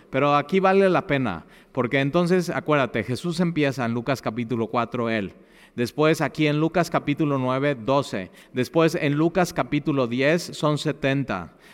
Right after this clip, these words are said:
Después, en Hechos ciento veinte, capítulo uno. Después, en Hechos dos, viene el Espíritu Santo, predica Pedro, son tres mil. Y después, cinco mil.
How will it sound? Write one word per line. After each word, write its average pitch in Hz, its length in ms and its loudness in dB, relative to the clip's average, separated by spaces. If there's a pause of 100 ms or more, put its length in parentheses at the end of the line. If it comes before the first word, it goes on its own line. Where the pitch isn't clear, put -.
Después, 156 420 2
en 147 220 2
Hechos 190 680 2
ciento 156 480 0
veinte, 143 560 0
capítulo 143 520 0
uno. 131 280 -2
Después, 135 460 2
en 147 100 0
Hechos 156 380 0
dos, 170 400 0 (200)
viene 151 380 2
el 156 60 2
Espíritu 147 320 -2
Santo, 147 360 -2
predica 147 520 0
Pedro, 147 400 0
son 143 340 -2
tres 123 260 -2
mil. 151 300 2 (160)
Y 131 120 0
después, 151 440 2
cinco 185 340 2
mil. 196 540 0